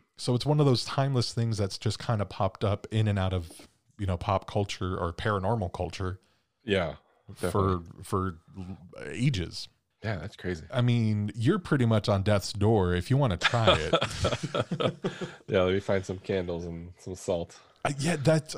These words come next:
Speaker 1: like, I know my house fairly well. You know, I know all
Speaker 2: Mm-hmm.
Speaker 1: the little nooks and crannies 'cause I've pretty much stuffed crap in it to hide it, but,
Speaker 2: Mm-hmm.
Speaker 1: uh, you, you know, that's how I clean my house. But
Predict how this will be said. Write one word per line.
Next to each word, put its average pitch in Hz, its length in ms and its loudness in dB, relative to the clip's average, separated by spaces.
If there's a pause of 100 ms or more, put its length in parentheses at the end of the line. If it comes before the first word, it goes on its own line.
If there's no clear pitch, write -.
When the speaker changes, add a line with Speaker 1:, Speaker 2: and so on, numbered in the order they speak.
Speaker 1:
like, 135 320 4
I 143 100 6
know 170 160 6
my 165 140 6
house 120 320 4
fairly 151 300 4
well. 92 500 0
You 113 100 0
know, 113 120 6
I 117 40 4
know 139 140 6
all 127 60 8
Speaker 2:
Mm-hmm. 107 240 4
Speaker 1:
the 107 60 -2
little 110 240 4
nooks 110 240 2
and 98 100 0
crannies 98 380 0
'cause 92 140 -2
I've 85 180 0
pretty 87 180 -4
much 80 160 -4
stuffed - 300 -2
crap 92 340 -4
in 98 140 0
it 101 80 -6
to 80 100 -4
hide 113 240 -2
it, 90 140 -4 (120)
but, 90 280 -4
Speaker 2:
Mm-hmm. 104 520 0
Speaker 1:
uh, - 120 -6
you, 95 160 -4
you 95 60 -6
know, 82 140 -2 (100)
that's 73 280 -4
how 90 120 0
I 85 60 -4
clean 110 260 -2
my 78 100 -4
house. 95 340 -4
But 92 260 -6